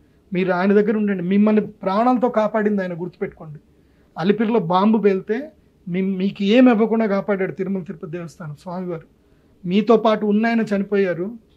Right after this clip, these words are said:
మాధవరెడ్డి గారు కూడా అదే బాంబు రెడ్డికి చనిపోయారు, అప్పుడు హోమ్ మినిస్టర్. ఆయన చనిపోయారు, కానీ మీరు చనిపోలే. ఎందుకోసమంటే మిమ్మల్ని ఆ స్వామే కాపాడాడు. ఎందుకోసమంటే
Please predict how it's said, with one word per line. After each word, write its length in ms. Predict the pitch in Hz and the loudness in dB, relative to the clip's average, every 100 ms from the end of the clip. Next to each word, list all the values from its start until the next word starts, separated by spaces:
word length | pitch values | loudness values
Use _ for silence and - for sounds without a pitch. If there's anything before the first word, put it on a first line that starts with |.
| _ _ _ _ _ _ _ _ | _ _ _ _ _ _ _ _
మాధవరెడ్డి 600 | 165 170 202 233 226 208 | -2 2 6 6 6 4
గారు 200 | 220 220 | 2 2
కూడా 180 | 214 226 | 0 0
అదే 220 | 190 220 | 0 2
బాంబు 280 | 220 214 214 | 2 2 2
రెడ్డికి 240 | 208 202 185 | 2 0 -2
చనిపోయారు, 640 | 190 175 185 175 156 226 - _ _ _ _ 180 | -4 -4 -6 -6 -8 -10 -14 _ _ _ _ -4
అప్పుడు 220 | 202 196 | 2 4
హోమ్ 200 | 180 208 | 6 4
మినిస్టర్. 400 | 208 - 180 147 - _ _ _ _ _ _ 180 | 2 -2 -12 -16 -18 _ _ _ _ _ _ -4
ఆయన 140 | 190 202 | -2 2
చనిపోయారు, 420 | 214 214 208 151 - _ _ - | 2 4 2 0 -8 _ _ -6
కానీ 200 | 196 240 | -2 -2
మీరు 460 | 202 196 240 214 | 0 2 2 0
చనిపోలే. 420 | 214 214 233 208 - _ _ _ _ - | -2 0 -2 -2 -4 _ _ _ _ -2
ఎందుకోసమంటే 580 | 196 226 226 226 214 214 | -2 0 -2 -2 -4 -2
మిమ్మల్ని 360 | 202 196 190 | 0 0 -2
ఆ 60 | 175 | -4
స్వామే 400 | - 175 196 240 | -6 -4 0 0
కాపాడాడు. 560 | 247 214 208 185 175 | 0 -2 -2 -4 -6
ఎందుకోసమంటే 640 | 165 190 214 220 202 247 | -8 -6 -6 -6 -8 -8